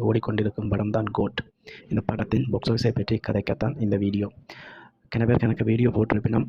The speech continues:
வெளியா அது சரியான ஃபிகராக இருக்க முடியாது என்பது உண்மை. ஆகையால் நாங்கள் இதை பற்றி கதைக்கவில்லை. இப்ப படம் ஓடி கிட்டத்தட்ட ரெண்டு, மூன்றாவது வீக்கை தாண்டியுள்ளது. இதை பற்றி கதைக்கக்கூடிய டைம் இதுவாக இருக்கும் என்பதால் நாங்கள் கதைக்கிறோம். கோட் திரைப்படம் வெளிநாட்டுகளில் நல்ல வரவேற்பை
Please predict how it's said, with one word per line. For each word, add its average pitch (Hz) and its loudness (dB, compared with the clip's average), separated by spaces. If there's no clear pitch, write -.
வெளியா 107 2
அது 110 0
சரியான 107 2
ஃபிகராக 107 0
இருக்க 101 0
முடியாது 104 2
என்பது 104 -2
உண்மை. 98 0
ஆகையால் 107 0
நாங்கள் 101 0
இதை 101 0
பற்றி 98 -2
கதைக்கவில்லை. 98 0
இப்ப - -4
படம் 107 0
ஓடி 107 4
கிட்டத்தட்ட 107 0
ரெண்டு, 120 0
மூன்றாவது 110 2
வீக்கை 107 0
தாண்டியுள்ளது. 98 0
இதை 107 0
பற்றி 110 -2
கதைக்கக்கூடிய 104 0
டைம் 104 -2
இதுவாக 101 2
இருக்கும் 101 -2
என்பதால் 101 0
நாங்கள் 98 0
கதைக்கிறோம். 110 -2
கோட் 110 0
திரைப்படம் 104 -2
வெளிநாட்டுகளில் 107 0
நல்ல 110 2
வரவேற்பை 107 2